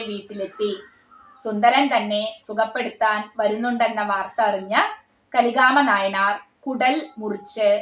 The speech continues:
ജീവൻ വെടിഞ്ഞു. ഭാര്യയാണ് അദ്ദേഹത്തെ സ്വീകരിച്ചിരുത്തിയത്. ഭർത്താവിന്റെ മരണം പറയാൻ ഭാര്യ വിസമ്മതം കാണിച്ചെങ്കിലും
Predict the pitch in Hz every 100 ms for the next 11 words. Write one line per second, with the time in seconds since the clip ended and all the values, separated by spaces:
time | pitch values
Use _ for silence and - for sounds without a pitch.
0 | - 220 - 208 214 214 208 190 180 190
1 | 202 196 - _ _ _ _ _ _ -
2 | 233 240 277 330 269 214 214 208 214 208
3 | 196 208 208 - - 208 202 202 208 226
4 | 185 - 202 190 254 370 - _ _ -
5 | 220 233 226 269 269 277 285 262 202 220
6 | 240 233 214 202 202 202 208 - 202 196
7 | 202 214 202 202 - _ _ _ _ _
8 | _ _ - 226 277 254 254 233 247 247
9 | - 208 208 208 254 208 190 208